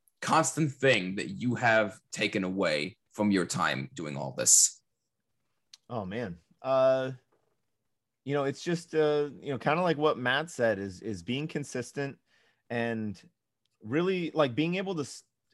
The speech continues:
Speaker 2: to step back, you know, from situations, um,
Speaker 1: Mm.
Speaker 2: where, you know, if you're looking at things like this,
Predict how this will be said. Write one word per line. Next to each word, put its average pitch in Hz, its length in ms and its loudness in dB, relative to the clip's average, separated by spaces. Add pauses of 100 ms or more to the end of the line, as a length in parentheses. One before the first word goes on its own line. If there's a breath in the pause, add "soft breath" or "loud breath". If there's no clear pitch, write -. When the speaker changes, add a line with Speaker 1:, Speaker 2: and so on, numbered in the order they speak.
(140)
Speaker 2:
to 139 100 -4
step - 380 -2 (100)
back, 117 440 -2 (160)
you 135 80 -8
know, 139 120 2
from 139 400 0
situations, 143 880 -4 (580)
um, 98 360 8
Speaker 1:
Mm. - 80 -8
Speaker 2:
where, 123 420 0 (260)
you 139 100 -4
know, 127 200 0
if - 160 -4
you're 143 120 2
looking 170 300 -2
at 113 120 -4
things 143 300 -2
like 110 180 2
this, 135 360 0